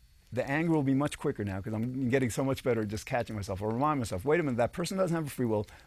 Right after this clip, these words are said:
Then what happens? Then I start thinking to myself, "All right, so,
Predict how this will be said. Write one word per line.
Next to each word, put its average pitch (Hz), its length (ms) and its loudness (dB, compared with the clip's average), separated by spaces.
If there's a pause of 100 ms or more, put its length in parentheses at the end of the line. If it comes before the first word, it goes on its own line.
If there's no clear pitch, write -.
Then 202 240 4
what 185 100 6
happens? 110 500 0 (340)
Then 165 280 2
I 160 100 2
start 139 260 2
thinking 123 220 -2
to 113 40 -2
myself, 104 300 -6 (140)
"All 214 140 6
right, 131 280 6 (500)
so, 151 560 6